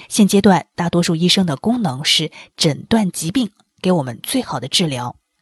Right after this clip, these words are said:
告诉大家，在以色列啊，基本的医疗保障呢，只负责很短的看医生的时间，可能呢就是五到十分钟。我去医生的诊室，他只会给我五到十分钟，看我到底是什么情况。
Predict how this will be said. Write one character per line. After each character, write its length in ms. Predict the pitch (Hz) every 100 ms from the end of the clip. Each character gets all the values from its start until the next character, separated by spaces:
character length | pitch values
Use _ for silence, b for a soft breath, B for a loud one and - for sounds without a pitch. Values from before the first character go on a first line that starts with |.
| _ _ _ _ _ _ _ _ _ _ _ _ _ -
告 120 | 202
诉 140 | 185
大 140 | 175 160
家， 260 | 180 180 _ b b b
在 240 | - 294 269
以 80 | 180
色 200 | - 269
列 200 | 294 254
啊， 180 | 151 - B B
基 140 | - 277
本 140 | 175
的 160 | 160 -
医 180 | 220
疗 120 | 214 233
保 240 | - -
障 240 | 240 220
呢， 120 | 151 - _
只 160 | - 156
负 160 | 247
责 200 | 214 156
很 320 | - 151 202
短 200 | 277 127 127
的 180 | 123 -
看 220 | 185 160
医 120 | 185
生 180 | 190 240
的 60 | 170
时 200 | - -
间， 220 | 214 220 _ _ _
可 120 | - 185
能 140 | 196
呢 100 | 269
就 160 | - 269
是 180 | - -
五 140 | 151
到 160 | - 165
十 180 | - 165
分 140 | 240
钟。 200 | 269 269 _ _ B B B B
我 120 | 214
去 140 | -
医 140 | 262 269
生 160 | 294
的 80 | 262
诊 260 | - 143 85
室， 300 | - 254 -
他 140 | - 196
只 120 | 151
会 120 | 165
给 140 | 156
我 140 | 156 147
五 140 | -
到 140 | 143 147
十 160 | 151
分 180 | 170 196
钟， 240 | 233 240 - B B
看 200 | - 302
我 120 | 180
到 240 | - 294 240
底 140 | 156
是 140 | - 165
什 120 | 147
么 60 | 143
情 240 | - 143
况。 240 | 143 -